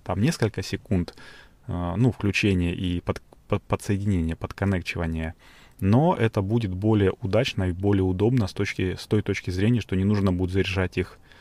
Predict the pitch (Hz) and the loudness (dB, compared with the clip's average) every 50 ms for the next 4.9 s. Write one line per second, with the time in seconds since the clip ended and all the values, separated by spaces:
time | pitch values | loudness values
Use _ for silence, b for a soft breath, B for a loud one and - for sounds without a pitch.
0 | B B B B B - 90 90 87 85 85 82 80 80 82 87 85 80 76 76 | B B B B B -6 -4 -2 -2 -2 -2 -2 -2 -2 -2 -2 -2 -4 -4 -6
1 | - - - - - - - B B B B B B - - 104 90 82 87 90 | -8 -10 -12 -12 -14 -14 -16 B B B B B B -4 0 0 2 2 0 -2
2 | 78 - 92 101 131 147 - 101 90 82 82 82 82 82 80 - - 85 82 82 | -2 0 2 2 2 2 0 -2 -2 -2 -2 -2 -4 -4 -6 -6 -6 -4 -4 -2
3 | 85 92 87 - - - 92 90 85 92 92 107 123 135 131 B B B B B | 0 -2 -2 -2 -4 -6 -6 -4 -2 -2 -2 0 0 -2 -4 B B B B B
4 | B B B B B B - 92 87 85 85 85 82 82 82 82 85 85 | B B B B B B -10 -8 -6 -6 -6 -6 -6 -6 -6 -6 -8 -10